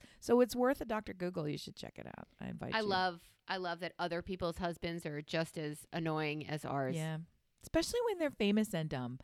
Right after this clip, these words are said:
Speaker 1: I love the dumb famous.
Speaker 2: The higher
Speaker 1: Really?
Speaker 2: you rise, the higher you
Speaker 1: Mm-hmm.
Speaker 2: rise. The more, what'd they say about baboons? The more you expose. The higher the tree you rise, the more of your keister you expose to the world. So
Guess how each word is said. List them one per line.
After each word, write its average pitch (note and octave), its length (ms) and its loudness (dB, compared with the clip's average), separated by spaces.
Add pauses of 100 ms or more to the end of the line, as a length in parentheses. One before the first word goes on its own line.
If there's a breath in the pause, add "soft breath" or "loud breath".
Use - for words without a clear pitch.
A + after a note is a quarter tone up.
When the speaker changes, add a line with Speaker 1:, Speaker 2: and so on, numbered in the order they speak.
(200 soft breath)
Speaker 1:
I A#3+ 80 -10
love C4 460 -8
the G#3 100 -12
dumb D#3+ 280 0
famous. C3+ 560 -6 (160)
Speaker 2:
The G3+ 80 2
higher C4 300 12
Speaker 1:
Really? D#4+ 100 8
Speaker 2:
you C#4 140 4
rise, A3 600 8 (300)
the G#3 60 -4
higher G3+ 280 4
you G3+ 160 2
Speaker 1:
Mm-hmm. F#3+ 60 2
Speaker 2:
rise. F3+ 340 6
The A3 80 2
more, G#3 420 6
what'd A3+ 160 -2
they C#4 100 -2
say D4 220 -4
about G#3 220 0
baboons? G3 400 0
The F3+ 100 0
more F#3+ 240 4
you G#3+ 200 2
expose. D#3+ 540 -4
The A3 100 -2
higher B3 260 6
the D4 120 -2
tree C4+ 280 -2
you C4+ 100 -2
rise, A#3+ 320 2
the F#3 80 -8
more F#3 220 0
of G3+ 80 -2
your F#3+ 140 -2
keister F#3 500 -8
you D#3 140 -4
expose E3+ 400 -4
to F#3+ 100 -4
the E3+ 100 -2
world. D#3+ 400 -2
So D#3+ 300 0